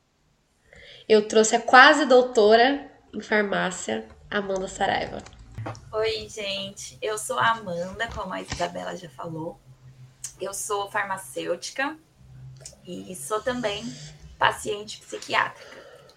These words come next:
Speaker 2: Eu tô aqui representando o coletivo Manicômio Não,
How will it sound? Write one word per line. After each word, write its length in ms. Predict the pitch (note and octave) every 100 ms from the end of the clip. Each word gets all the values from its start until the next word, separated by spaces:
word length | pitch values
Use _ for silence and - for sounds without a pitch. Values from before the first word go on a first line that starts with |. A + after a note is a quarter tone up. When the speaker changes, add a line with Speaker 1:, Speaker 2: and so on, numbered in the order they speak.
| - -
Speaker 2:
Eu 120 | F3
tô 100 | G#3+
aqui 480 | A3 G#3+ - G#3 B3+
representando 1160 | A3+ G#3+ G#3 G3+ G3+ G3+ G3+ F#3+ F#3+ G#3+ A3 -
o 120 | G3+
coletivo 1000 | - F#3+ F#3+ F#3+ - F#3 F3+ F3+ F3 F3+ F3+
Manicômio 600 | F3+ F3+ F#3 F#3 F3 F3
Não, 400 | E3+ D#3+ F3 D4